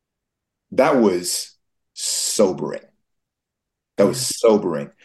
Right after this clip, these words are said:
Speaker 1: And that started a very long and very intentional journey for me around how I deal with and manage conflict.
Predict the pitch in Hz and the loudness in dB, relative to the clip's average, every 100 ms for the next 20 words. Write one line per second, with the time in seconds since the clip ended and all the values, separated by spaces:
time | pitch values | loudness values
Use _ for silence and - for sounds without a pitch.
0 | - _ - 95 117 135 - - - - | -20 _ -6 0 2 2 -2 -8 -4 2
1 | 123 123 98 82 73 101 85 117 120 101 | 4 4 2 -4 -4 -6 0 2 2 0
2 | 98 104 107 107 98 95 95 _ _ _ | 0 2 4 4 0 -4 -12 _ _ _
3 | _ _ _ _ - 101 95 101 98 90 | _ _ _ _ -12 -6 0 0 0 -8
4 | - 135 123 107 104 92 87 - _ _ | -4 -2 0 0 -2 -2 -6 -12 _ _
5 | - - 107 113 107 104 101 92 87 82 | -16 -2 2 6 4 2 -2 -4 -6 -4
6 | 85 87 85 87 85 82 - _ _ _ | -4 -4 -4 -4 -6 -10 -16 _ _ _
7 | _ _ _ _ - 120 117 110 104 101 | _ _ _ _ -6 0 2 2 0 -2
8 | 87 110 110 95 95 92 87 92 92 85 | -2 -2 0 -2 -4 -6 -6 -4 -4 -4
9 | 80 78 - - - 110 156 - - _ | -10 -12 -12 -12 -6 -4 -4 -6 -12 _